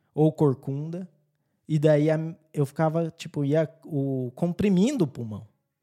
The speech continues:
E daí, quando você tá comprimindo o pulmão e você tá falando uma frase, e daí você não, não, e a, vai acabando o ar, e vai falando, e parece que você tá muito nervoso quando você tá falando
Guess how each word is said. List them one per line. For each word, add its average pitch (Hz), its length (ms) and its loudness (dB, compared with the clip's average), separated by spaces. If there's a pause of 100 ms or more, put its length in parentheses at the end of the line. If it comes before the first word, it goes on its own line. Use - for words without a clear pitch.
(1120)
E 180 140 0
daí, 180 200 4
quando 277 260 2
você 202 240 2
tá 165 140 -2
comprimindo 143 480 -2
o 120 60 -4
pulmão 147 420 0
e 131 40 2
você 131 240 0
tá 160 140 -2
falando 147 360 -2
uma 120 180 -2
frase, 165 320 0
e 147 40 0
daí 143 220 4
você 135 300 -4
não, 147 120 -2
não, 170 240 -2
e 180 140 -2
a, 156 160 -4
vai 160 160 -2
acabando 196 500 0
o 226 60 -2
ar, 233 240 -2
e 196 80 2
vai 208 220 0
falando, 233 420 4
e 240 60 2
parece 220 320 2
que 277 80 -6
você 269 260 2
tá 240 120 -6
muito 294 280 -4
nervoso 302 520 2
quando 165 260 -6
você 139 240 -4
tá 131 160 -4
falando 113 440 -4